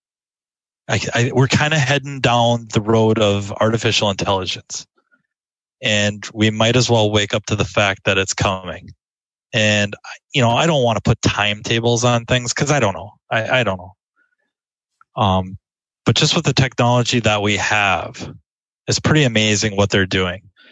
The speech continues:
You know, not, I'm not trying to change the subject. I, I think this goes in line. There's been a few car accidents with autonomous vehicles. And I'm not saying they're purely art-, artificial intelligence, but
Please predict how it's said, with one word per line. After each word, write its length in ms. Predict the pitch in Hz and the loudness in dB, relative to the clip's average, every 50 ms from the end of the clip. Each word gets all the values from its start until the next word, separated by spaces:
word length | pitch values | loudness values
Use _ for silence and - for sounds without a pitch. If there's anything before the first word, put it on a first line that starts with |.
| _ _ _ _ _ _ _ _ _ | _ _ _ _ _ _ _ _ _
You 80 | - 113 | -2 2
know, 340 | 113 110 110 107 107 - - _ _ _ _ _ _ - - _ _ _ _ _ _ _ _ _ _ _ _ _ _ _ _ _ _ | 4 4 4 4 2 0 -6 _ _ _ _ _ _ -20 -20 _ _ _ _ _ _ _ _ _ _ _ _ _ _ _ _ _ _
not, 280 | - 127 127 135 127 - | -2 0 0 0 0 0
I'm 180 | 127 120 120 127 | 0 0 0 0
not 160 | 131 131 127 | 0 0 0
trying 180 | - 143 131 | 0 0 0
to 80 | 120 110 | 0 0
change 260 | - 151 127 123 113 | 0 0 0 0 0
the 60 | 107 | -2
subject. 420 | 104 - - 117 104 101 95 95 - | -2 0 0 0 2 0 0 -2 -2
I, 200 | 101 110 107 110 | -2 -2 -2 -2
I 40 | 110 | -4
think 260 | - - 156 147 - | -4 -4 -6 -4 -2
this 160 | 143 113 - | -2 -4 -2
goes 280 | - - 113 110 104 107 | 0 2 2 4 4 2
in 100 | 104 98 | 0 0
line. 380 | 98 95 98 95 92 92 90 - - _ _ _ _ _ _ _ _ _ _ _ _ _ | 0 0 0 0 -2 -4 -8 -12 -20 _ _ _ _ _ _ _ _ _ _ _ _ _
There's 200 | - 123 117 - | 0 0 2 2
been 120 | - 147 151 | 2 0 0
a 80 | 143 | 0
few 240 | - - - 143 127 | -2 -2 0 0 0
car 280 | - - - 123 117 110 | 2 2 2 2 2 2
accidents 680 | 104 98 - - - 107 104 104 101 101 - - - | 2 0 0 -2 -2 0 0 0 -2 -2 -4 -4 -2
with 280 | 113 107 104 104 101 - - - - | 0 2 2 2 0 -2 -6 -4 -2
autonomous 500 | 104 104 - - 120 110 107 104 101 - | 0 2 2 2 2 2 0 0 0 0
vehicles. 640 | - 101 101 101 104 - - - - - - - - - _ _ _ _ _ _ _ _ _ _ _ _ _ _ _ _ _ _ - | 0 0 0 0 -2 -4 -6 -8 -8 -6 -8 -8 -8 -12 _ _ _ _ _ _ _ _ _ _ _ _ _ _ _ _ _ _ -4
And 220 | 113 113 113 117 | 0 0 2 2
I'm 100 | 131 151 | 2 2
not 200 | 165 156 143 - | 2 0 0 0
saying 320 | - - 147 131 123 120 | -2 0 0 0 0 0
they're 280 | 110 113 110 110 107 - - - | 0 2 2 2 2 0 -2 -2
purely 500 | - - - 123 120 120 113 113 110 107 | 0 2 4 4 4 4 4 4 2 2
art-, 180 | 104 104 104 - _ _ - | 2 0 0 -2 _ _ -2
artificial 480 | 117 117 110 - - 117 - - 113 | 0 0 2 2 2 0 0 0 0
intelligence, 680 | 104 98 - - - 107 104 101 95 - 101 101 - - | -2 -2 0 0 2 2 0 0 -2 -4 -8 -10 -6 -2
but 200 | - 120 113 | -2 -2 -2